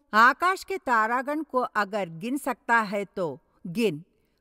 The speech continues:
परमेश्वर अब्राहम से कहता है, "उसी तरह तेरा वंश, तेरी संतान फूल फल के गिनती में बढ़ेगी," कहता है। वृद्धि को चाहने वाला परमेश्वर जिस तरह माता पिता अपने बच्चों की वृद्धि चाहते हैं,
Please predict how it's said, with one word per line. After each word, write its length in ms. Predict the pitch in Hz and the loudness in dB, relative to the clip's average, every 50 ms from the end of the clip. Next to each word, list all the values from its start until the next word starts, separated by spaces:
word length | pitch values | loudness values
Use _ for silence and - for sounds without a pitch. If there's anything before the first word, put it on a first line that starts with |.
| _ - | _ 2
परमेश्वर 680 | 226 240 240 240 254 277 302 311 - - 339 330 294 | 2 2 2 2 0 -2 -2 -2 -4 -2 -2 -2 0
अब्राहम 560 | 269 220 185 175 196 196 202 180 214 226 247 | 0 -2 -4 -2 -4 -4 -4 -2 -2 -4 -4
से 200 | 247 - - 226 | -4 -6 -8 -8
कहता 380 | - - 208 180 175 - - 202 | -6 -4 -4 -4 -4 -2 -2 -2
है, 160 | 190 190 202 | 0 0 0
"उसी 340 | 208 202 202 - - 277 277 | -2 -2 -4 -2 -2 -4 -4
तरह 400 | - - 233 196 175 185 165 147 - _ _ _ _ _ _ _ _ - | -2 0 0 0 0 0 -2 -2 -4 _ _ _ _ _ _ _ _ 0
तेरा 440 | 208 208 220 240 247 277 277 277 | 2 4 4 4 4 2 2 0
वंश, 580 | 269 214 185 175 165 160 165 - - - - - _ _ _ _ _ _ - | 0 -2 -2 -4 -4 -4 -6 -8 -10 -14 -16 -18 _ _ _ _ _ _ -2
तेरी 280 | 214 220 233 247 285 285 | 0 2 2 2 0 -4
संतान 520 | - 247 202 190 175 - 202 190 185 190 | -4 -4 -4 -4 -4 -2 -2 -2 -2 -4
फूल 340 | - - - 240 254 277 269 | -8 -8 -4 -2 -2 0 -2
फल 280 | - - - 185 170 165 | -2 -4 -4 -4 -4 -4
के 160 | - 190 180 | -4 -6 -6
गिनती 380 | 170 160 202 208 220 - 262 | -4 -4 -4 -4 -4 -2 -2
में 200 | 233 233 226 180 | -2 -2 -2 0
बढ़ेगी," 440 | 170 170 165 170 190 190 180 185 220 | 0 0 2 2 0 -2 -2 -4 -6
कहता 400 | - - 175 160 156 - - 165 | -6 -4 -2 -4 -2 -2 -2 0
है। 400 | 156 151 143 147 156 151 143 - - _ - - - - - | 0 0 -2 -4 -4 -4 -4 -6 -10 _ -20 -20 -20 -10 -2
वृद्धि 340 | 196 226 254 214 208 311 349 | 0 0 0 2 2 2 0
को 160 | 359 - 381 | 2 0 -2
चाहने 480 | 359 - - 247 220 202 202 226 233 240 | -2 -2 0 0 0 0 0 -2 -4 -2
वाला 240 | 226 226 226 233 226 | -2 -2 -2 -2 -2
परमेश्वर 680 | 220 - 196 180 185 202 214 220 214 - - 233 220 | -4 -4 -4 -4 -4 -6 -6 -6 -6 -6 -6 -6 -6
जिस 280 | 196 180 202 196 - - | -4 -4 -4 -4 -4 -2
तरह 200 | 214 196 196 190 | -2 -2 0 0
माता 400 | 190 185 180 196 208 - 247 240 | 2 2 2 2 2 2 0 0
पिता 320 | - 254 247 - - 240 | 0 -2 -6 -4 -4 -4
अपने 240 | 240 - 226 233 220 | -4 -2 -4 -4 -2
बच्चों 420 | 175 175 175 175 - - 254 262 | -2 -2 -2 -2 -2 -2 -2 -2
की 140 | 262 - 262 | -2 -2 -4
वृद्धि 420 | 202 180 190 196 180 185 240 311 | -4 -4 -4 -6 -4 -2 0 0
चाहते 420 | 262 - 247 214 180 156 - 180 170 | 0 0 0 0 0 -2 -2 -4 -4
हैं, 180 | 156 147 139 | -4 -4 -6